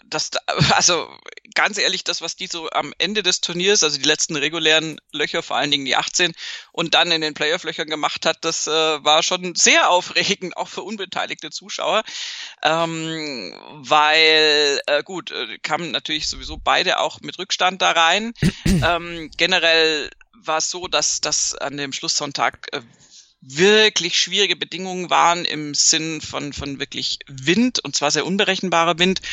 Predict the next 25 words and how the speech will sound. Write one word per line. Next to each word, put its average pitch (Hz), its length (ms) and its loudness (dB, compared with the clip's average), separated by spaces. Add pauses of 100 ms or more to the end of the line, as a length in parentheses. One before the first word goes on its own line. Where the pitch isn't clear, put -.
(480)
auch 165 300 4
eben 160 540 0
wechselnde 175 800 0
Winde, 196 540 -2
und, 156 460 -6
ähm, 143 400 0 (840)
das 175 180 4
hat 202 160 2
das 180 120 2
Leaderboard 190 440 0
so - 80 -6
ein 185 100 -8
bisschen 190 300 -4
durcheinander 185 580 0 (460)
geblasen, 170 680 2 (280)
<laughs> - 280 -4
bu-, - 220 -8
buchstäblich. 175 580 -2 (280)
<laughs> - 300 -18
Und, 185 500 2 (120)
ähm, 160 1400 0 (400)
dann 180 200 0
sah 185 200 4
es - 120 0
aber 180 400 -2